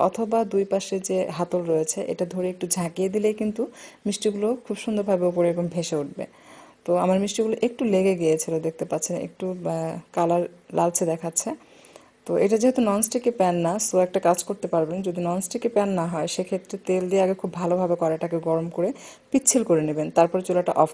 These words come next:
করে দিবেন। যখন তেলটা ঠান্ডা হয়ে আসবে, অর্থাৎ হালকা গরম পর্যায়ে চলে আসবে, সেই পর্যায়ে আবারও চুলাটাকে ধরিয়ে দিয়ে, আহ, স্লো আঁচে এগুলো ভেজে নিতে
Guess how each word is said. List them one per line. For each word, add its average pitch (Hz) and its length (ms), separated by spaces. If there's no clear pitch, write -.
করে 180 200
দিবেন। 196 200
যখন 180 180
তেলটা 175 340
ঠান্ডা 185 340
হয়ে 180 220
আসবে, 165 200
অর্থাৎ 185 200
হালকা 202 260
গরম 185 260
পর্যায়ে 175 360
চলে 170 180
আসবে, 175 240
সেই 180 180
পর্যায়ে 170 340
আবারও 175 280
চুলাটাকে 165 380
ধরিয়ে 170 320
দিয়ে, 185 180
আহ, - 720
স্লো 170 160
আঁচে 175 220
এগুলো 175 240
ভেজে 160 240
নিতে 151 160